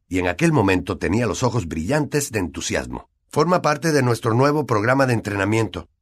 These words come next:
Ven, coge tu escoba y andando", dijo con decisión. "Ningún equipo ha empezado a entrenar todavía. Este año vamos a ser los primeros en empezar." Bostezando y un poco tembloroso, Harry saltó de la cama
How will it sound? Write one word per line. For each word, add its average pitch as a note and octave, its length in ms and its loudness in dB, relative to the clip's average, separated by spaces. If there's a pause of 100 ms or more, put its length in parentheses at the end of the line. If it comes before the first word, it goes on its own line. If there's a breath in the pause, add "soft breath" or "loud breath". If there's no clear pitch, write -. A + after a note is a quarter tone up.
Ven, C#3+ 260 0 (200)
coge C3+ 280 2
tu A#2+ 120 -2
escoba D3 400 2
y A2+ 140 0
andando", A#2+ 500 2 (220)
dijo A#2+ 300 4
con G#2+ 140 0
decisión. D#2 600 -2 (340)
"Ningún C#3 380 6
equipo E3 380 2
ha - 20 4
empezado C#3 400 0
a C3+ 60 4
entrenar A2 400 0
todavía. G2 480 0 (180)
Este D3 320 2
año D#3+ 300 2
vamos B2+ 260 0
a A2 60 -2
ser B2+ 160 0
los B2 160 -2
primeros B2 400 0
en G#2+ 80 0
empezar." F#2 500 -4 (380)
Bostezando A2 840 0
y F2+ 140 -2
un A2+ 160 4
poco A#2+ 300 0
tembloroso, F2+ 680 0 (140)
Harry C3 300 -2
saltó F2+ 420 -2
de C#3 80 0
la F#2 120 0
cama F2 360 -2